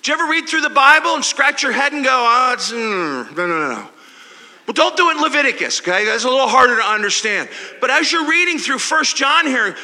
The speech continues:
"Behold, what manner of love the Father has given unto us that we should be called the children of God." I get that. The Holy Spirit helped me understand that God's love was so great, he gave his son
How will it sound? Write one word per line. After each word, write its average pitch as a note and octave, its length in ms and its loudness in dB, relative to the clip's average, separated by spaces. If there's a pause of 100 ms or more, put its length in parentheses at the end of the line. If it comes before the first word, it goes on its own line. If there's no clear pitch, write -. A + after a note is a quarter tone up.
(120)
"Behold, G3+ 540 -2
what F#3+ 240 -4
manner F#3 300 -2
of G#3+ 120 -4
love C#3+ 300 -2
the F#3 100 -4
Father F#3 300 -2
has F3+ 100 -6
given F#3 240 -6
unto G3+ 220 -6
us D3+ 260 -4
that D#3 100 -6
we D#3+ 80 -6
should F3+ 180 -6
be F#3 60 -4
called D#3+ 280 -4
the E3+ 80 -10
children D#3+ 340 -6
of F#3 80 -8
God." D4 320 -2 (880)
I - 120 -2
get - 280 -6
that. G#3+ 340 -4 (380)
The A#3 80 -4
Holy D4 240 -2
Spirit D#4+ 320 0
helped C4+ 240 -2
me C4+ 100 -2
understand B3+ 500 -2
that - 100 -8
God's C4 320 -2
love C#4 180 0
was A3 80 -4
so D4+ 320 -2
great, D4 640 -2 (340)
he D4+ 160 0
gave C#4+ 300 -2
his G#3+ 120 -2
son B3 520 0